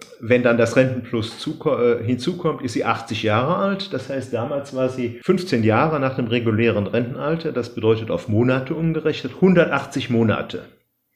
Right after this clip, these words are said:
Jetzt gibt's bei der Rente eine Regelung, wer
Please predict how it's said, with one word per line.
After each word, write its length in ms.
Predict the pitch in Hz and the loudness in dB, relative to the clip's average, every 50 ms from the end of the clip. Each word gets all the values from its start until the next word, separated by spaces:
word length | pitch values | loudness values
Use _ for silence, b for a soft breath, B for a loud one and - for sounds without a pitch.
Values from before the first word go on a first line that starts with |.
| B B B B B B B B B B | B B B B B B B B B B
Jetzt 260 | 151 156 160 - - | -4 -4 -4 -2 -6
gibt's 220 | 170 - - - | -6 -6 -6 -4
bei 160 | - 143 127 | 0 2 4
der 160 | 139 131 117 113 | 4 4 4 4
Rente 420 | 147 185 185 - 185 180 170 170 - - | 2 2 2 0 -2 -2 -2 -4 -6 -6
eine 180 | 131 123 117 107 | -4 -2 -2 2
Regelung, 720 | 117 139 147 151 170 175 202 208 208 202 - - - - _ _ _ _ - | 2 2 2 2 2 2 2 2 0 0 -4 -8 -14 -20 _ _ _ _ -10
wer 420 | 135 113 139 127 123 120 - - | -2 0 2 2 2 0 -4 -8